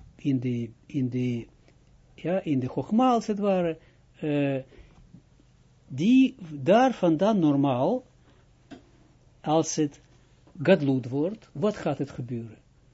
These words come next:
Als het Gadlut is. Dan daalt die Malchut naar de P, naar de mond, ja, naar de plaats in het hoofd,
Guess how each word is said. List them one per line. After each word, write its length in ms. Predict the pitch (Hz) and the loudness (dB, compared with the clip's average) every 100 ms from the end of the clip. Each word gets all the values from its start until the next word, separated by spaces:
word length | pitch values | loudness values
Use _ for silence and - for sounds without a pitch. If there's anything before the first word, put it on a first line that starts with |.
| _ _ | _ _
Als 180 | - 151 | -8 -4
het 100 | 156 139 | -2 -2
Gadlut 420 | 151 127 113 - 101 | -2 -2 -8 -12 -20
is. 220 | - - _ _ _ _ | -20 -20 _ _ _ _
Dan 560 | 131 180 247 175 190 202 | -4 0 2 2 -2 -6
daalt 540 | - 135 190 226 180 139 | -14 -4 2 4 2 0
die 180 | 143 139 | 0 2
Malchut 680 | 143 143 - 131 160 - - | 0 -2 -4 -2 -4 -6 -6
naar 320 | 190 226 214 | 0 0 2
de 140 | 240 | 0
P, 460 | 247 233 220 208 - | 0 2 2 0 -6
naar 240 | 196 226 | -4 0
de 80 | 220 | 2
mond, 420 | 202 170 160 170 | 2 4 2 0
ja, 200 | - 262 | -4 -4
naar 280 | 220 196 180 | -2 -2 -2
de 380 | 185 185 180 - 175 | 0 0 -2 -6 -12
plaats 400 | - 220 247 - | -4 -2 -2 -2
in 100 | 185 | -2
het 120 | 185 | -2
hoofd, 460 | 151 156 185 220 _ | 0 0 0 -2 _